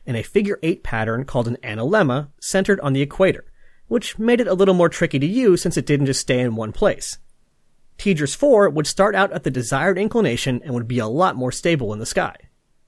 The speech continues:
Plus, the design life of these spacecraft was only, like, seven years anyway, so they were trying to get ahead of any anticipated failures. tidris four would be positioned at longitude forty-one degrees west, which is sort of off the coast of Brazil,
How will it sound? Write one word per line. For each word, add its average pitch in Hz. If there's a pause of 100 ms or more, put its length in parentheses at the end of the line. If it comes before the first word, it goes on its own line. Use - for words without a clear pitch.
(800)
Plus, 262 (100)
the 202
design 214
life 160
of 131
these 135
spacecraft 131
was 135
only, 214
like, 135
seven 156
years 127
anyway, 131
so 123
they 143
were 147
trying 202
to 180
get 151
ahead 143
of 123
any 120
anticipated 117
failures. - (1400)
tidris 247
four 120
would 135
be 147
positioned 170
at -
longitude 165
forty-one 156
degrees 120
west, -
which 127
is -
sort 180
of 156
off 143
the 131
coast -
of 95
Brazil, 170